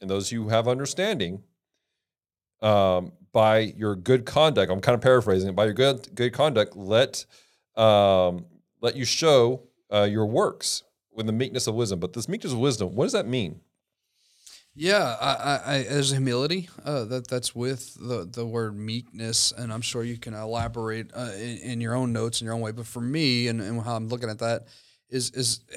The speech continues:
Speaker 2: I mean, you have wi-, there's wisdom that people, that, that arrogant wisdom that just walk around and, and they just know it all.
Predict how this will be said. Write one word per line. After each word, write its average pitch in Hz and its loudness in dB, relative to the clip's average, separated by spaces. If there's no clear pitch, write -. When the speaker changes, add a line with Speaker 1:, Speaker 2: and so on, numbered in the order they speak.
Speaker 2:
I 160 -8
mean, 139 -4
you 143 -4
have 170 0
wi-, 127 -4
there's 135 -8
wisdom 208 -4
that 117 -6
people, 160 -10
that, 127 -4
that 107 -8
arrogant 135 -4
wisdom 113 -4
that 107 -8
just 113 -10
walk 113 -4
around 101 -6
and, 107 -14
and 104 -12
they 107 -10
just 117 -8
know 110 -4
it 110 -2
all. 87 -8